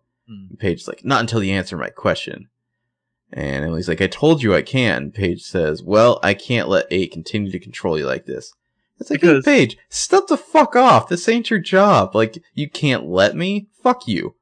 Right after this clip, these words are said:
Speaker 1: Well, because Paige would like to control her, so
Speaker 2: Yeah.
Speaker 1: she can't let A control her, too. Uh,
Speaker 2: Oh, man. Paige, Paige, I do not like Paige in this episode. Like, this is why we hate you, Paige. Shit like this.
Speaker 1: Paige threatens to take the money to the police. Emily says she can't
Speaker 2: Well,
Speaker 1: do
Speaker 2: she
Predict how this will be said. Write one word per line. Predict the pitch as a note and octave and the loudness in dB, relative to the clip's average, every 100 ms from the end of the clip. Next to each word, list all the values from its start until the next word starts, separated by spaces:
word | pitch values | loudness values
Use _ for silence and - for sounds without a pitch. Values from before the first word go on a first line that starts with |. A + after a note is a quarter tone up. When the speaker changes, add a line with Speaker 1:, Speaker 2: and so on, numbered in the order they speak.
| _ - | _ -4
Speaker 1:
Well, | F#3+ | -2
because | F#3 D3+ B2+ G#2+ _ _ _ _ _ | 0 -2 -4 -6 _ _ _ _ _
Paige | - B3 B3 D3 | -8 -6 -4 -4
would | A#2+ | -2
like | A#2 A#2+ | -4 -4
to | |
control | A#2+ A2+ - A2+ G#2 F#2+ | -10 -12 -10 -8 -8 -6
her, | G2+ F#2 F2+ - - | -6 -6 -6 -10 -6
so | C3+ | 2
Speaker 2:
Yeah. | B2+ F#3 - | 4 4 2
Speaker 1:
she | |
can't | G3+ | 0
let | C#3+ B2+ - | 0 0 0
A | F3 G3+ | 2 2
control | F#3+ C3 - A2+ G2+ | 0 -6 -8 -8 -10
her, | G2 | -14
too. | - A3+ C#3 G2 _ _ _ C3 | -4 -2 -2 -6 _ _ _ 2
Uh, | A#2+ B2 A#2+ | 6 8 8
Speaker 2:
Oh, | A2+ | 6
man. | A2 G#2 | 4 2
Paige, | B2+ C#3+ D3 - | 2 0 0 -6
Paige, | - A#2+ D2+ | 0 0 2
I | G2 A2+ | 2 0
do | A2+ G2+ | -2 -2
not | F#2+ E2 | -2 -2
like | F2+ F2+ | -2 -4
Paige | - F2 F2 | -6 -6 -6
in | E2 | -12
this | D2 | -8
episode. | E2 E2 - E2+ E2 | -8 -8 -8 -8 -6
Like, | E2+ F2 | -8 -6
this | G#2 A2+ | -6 -6
is | A2 | -4
why | A2 G2+ | 0 2
we | G2 | 0
hate | G2 E2 | -4 -6
you, | - | -10
Paige. | - D2+ C#2+ - _ _ | -10 -8 -8 -10 _ _
Shit | - - - | -8 -4 -2
like | G2 F2 | -2 -2
this. | D#2 G1+ - _ _ _ | -6 -8 -12 _ _ _
Speaker 1:
Paige | E3 F#3+ - | -6 -6 -6
threatens | G3 D#3 | -10 -10
to | D#3 | -10
take | D3+ | -10
the | |
money | C3+ C3 | -10 -8
to | |
the | C3+ | -10
police. | C3 A#2 G#2 G#2+ - | -10 -12 -12 -16 -14
Emily | B2+ B2+ | -12 -12
says | B2 | -12
she | - B2+ | -12 -10
can't | B2+ A#2+ | -10 -6
Speaker 2:
Well, | C#3+ | -2
Speaker 1:
do | |
Speaker 2:
she | C#3 | 2